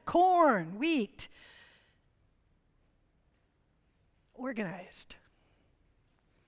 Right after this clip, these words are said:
I sometimes wonder if spreading the gospel word is like that.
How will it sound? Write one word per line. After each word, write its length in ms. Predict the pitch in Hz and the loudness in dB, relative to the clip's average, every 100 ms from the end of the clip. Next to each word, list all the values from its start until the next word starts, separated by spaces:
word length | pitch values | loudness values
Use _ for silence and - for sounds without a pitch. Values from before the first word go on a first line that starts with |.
| _ _ - _ _ _ _ _ - | _ _ -20 _ _ _ _ _ -10
I 60 | |
sometimes 540 | 269 359 349 311 285 269 | -4 -4 0 0 0 0
wonder 500 | 285 285 233 220 208 - _ _ _ _ _ _ _ - | 0 2 0 -4 -10 -20 _ _ _ _ _ _ _ -12
if 120 | 240 | -10
spreading 720 | - - 285 294 269 233 202 - | -6 2 4 4 0 -2 -6 -8
the 80 | |
gospel 520 | 240 240 254 - 233 202 | 0 2 2 -2 -8 -4
word 400 | 233 233 226 214 | 0 2 2 -2
is 240 | 220 - | -6 -6
like 320 | 233 208 214 | 0 0 -2
that. 420 | 220 202 - - | -8 -8 -10 -16